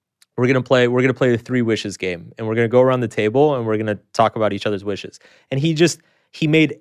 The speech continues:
every single individual feel included. And he engaged every single person,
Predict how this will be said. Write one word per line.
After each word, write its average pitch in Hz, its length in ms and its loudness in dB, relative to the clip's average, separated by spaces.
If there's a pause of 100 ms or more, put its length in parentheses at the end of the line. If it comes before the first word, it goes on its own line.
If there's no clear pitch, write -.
every 165 440 2
single 151 360 2
individual 127 720 0
feel 123 280 0
included. 113 580 0 (540)
And 113 80 -4
he 131 180 0
engaged 120 540 0
every 120 220 0
single 127 260 0
person, 120 720 -2